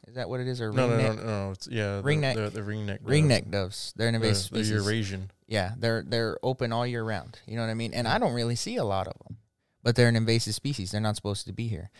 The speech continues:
Speaker 1: Just like the pythons that all those people in Florida let go.
Speaker 2: Yeah. Well, I'm not saying that we're not gonna be able to hunt 'em. What I'm saying is, do you think that they'll ever outlaw hunting them with dogs? Because we got a handle on the hog population.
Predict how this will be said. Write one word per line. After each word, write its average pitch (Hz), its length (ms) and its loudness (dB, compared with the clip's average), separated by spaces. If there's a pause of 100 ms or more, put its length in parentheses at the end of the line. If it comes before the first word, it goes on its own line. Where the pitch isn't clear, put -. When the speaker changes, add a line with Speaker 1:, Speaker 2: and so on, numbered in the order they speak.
(260)
Speaker 1:
Just 120 200 2
like 131 180 0
the 131 80 -2
pythons 127 640 0
that 120 140 2
all 120 120 2
those 123 220 0
people 123 380 -4
in 120 80 0
Florida 110 360 0
let 95 300 0
go. 95 240 -4
Speaker 2:
Yeah. 117 180 -10
Well, 180 200 0
I'm 160 140 2
not 127 180 0
saying 117 240 0
that 110 120 -4
we're 113 100 -4
not 107 120 -4
gonna 107 100 -8
be 104 60 -2
able 104 140 -2
to 90 60 -12
hunt 123 200 0
'em. 110 60 -2
What 104 100 0
I'm 101 80 -4
saying 107 280 0
is, 98 120 -4
do 104 100 -8
you 101 120 -4
think 110 300 -10
that - 260 -10 (360)
they'll 110 220 -4 (260)
ever 110 280 -2
outlaw 104 680 -4
hunting 113 360 -4
them 104 120 -4
with 98 160 -8
dogs? 113 440 -4
Because 104 720 -6 (880)
we 113 120 -4
got 110 200 6
a 104 80 0
handle 101 360 0
on 107 120 -6
the 104 60 -6
hog 101 220 -4
population. - 640 -10